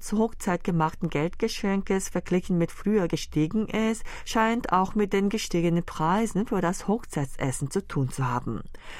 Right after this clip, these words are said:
Der Verfasser des Eintrags schrieb, dass das Festessen bei der Hochzeit seines Kollegen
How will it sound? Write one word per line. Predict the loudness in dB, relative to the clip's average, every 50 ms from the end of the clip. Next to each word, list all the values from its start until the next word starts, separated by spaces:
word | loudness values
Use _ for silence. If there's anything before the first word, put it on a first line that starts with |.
| -10 -10 -8 -4 0 2
Der | 2 2
Verfasser | 2 0 -2 0 0 0 0 2 2 2 2 2 2 2
des | 2 0 0 0
Eintrags | 0 0 0 0 0 -2 -2 -2 -2 -2 -2 -6
schrieb, | -8 -4 0 2 2 2 0 -2 -6 -8 -6 -2 0
dass | 2 2 2
das | 0 0 -2
Festessen | -2 0 0 0 0 0 -2 0 0 0 0 0 0 0 2
bei | 4 2 2
der | 2 2 2
Hochzeit | 2 0 0 -4 -2 0 2 2 2 2
seines | 2 2 0 0 -2 -4
Kollegen | -4 0 2 4 4 4 4 4 2 2 2 0